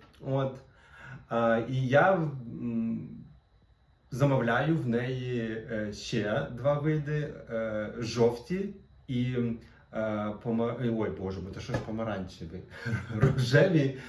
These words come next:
е, і на кінці пелюстки, е, біл-, біленька, м, така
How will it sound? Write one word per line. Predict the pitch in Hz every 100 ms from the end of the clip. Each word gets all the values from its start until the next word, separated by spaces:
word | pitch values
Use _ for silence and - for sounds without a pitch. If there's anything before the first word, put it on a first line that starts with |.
| - 110
е, | 113 110 110 107 123
і | 117 120
на | 117 113 120 123 117 107
кінці | 123 117 - 123 117 107 107 113 -
пелюстки, | 117 233 - - 165 160 156 156 - - 117
е, | 120 117 113 110 110 - 120
біл-, | 113 156 156 139
біленька, | 135 135 131 156 160 147 131 123 120 - 110
м, | 110 101 98
така | - 110 110 104